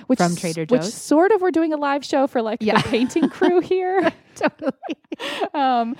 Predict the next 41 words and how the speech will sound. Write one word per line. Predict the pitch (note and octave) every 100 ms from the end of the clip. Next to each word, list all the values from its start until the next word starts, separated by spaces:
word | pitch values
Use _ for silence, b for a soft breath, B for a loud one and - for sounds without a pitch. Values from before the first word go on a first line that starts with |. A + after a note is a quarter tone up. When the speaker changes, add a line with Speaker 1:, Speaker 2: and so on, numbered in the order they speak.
| B C#4+
Speaker 1:
yeah, | A#3+ F#3
maybe | G3+ F#3+ E4
live | D#4+ C4+
show | C#4 A3+
from | C4 A#3+
Trader | - F#3+ C4
Joe's. | G#3+ F3 F3+
Speaker 2:
Uh-huh. | G3 G3 A3 - - -
Speaker 1:
Um, | A3 G#3+ G#3 G#3
I | A#3+
mean, | B3 B3+
it | -
might | G#3+ G#3 A3 D4+ -
just | D#4 - -
be | B3
gathering | A3 F#3 G#3 G#3+ G#3+ A3 A3 -
our, | F#3+ F#3+ - _
like, | G#3 G3 A3
as | A3
many | G#3 G3+
local | F3+ F#3+ A#3
fans | A3+ C4 B3 C4+
as | A#3+
we | C4
can | C#4+
find | C4 B3+ A3+ B3
Speaker 2:
Yeah. | G3+
Speaker 1:
and | G3+
putting | - G#3 G#3
them | G3+
in | G3+ F#3+
my | E3+
Speaker 2:
Mm-hmm. | F3+
Speaker 1:
front | G3 -
room. | B3+ D4 D#4 B B
But | A3 G#3+ G3+ - - B -
I | A#3
mean, | A#3 G#3+ - b -
like, | A3 G3+ - _ _ _
like, | - G#3+
an | A3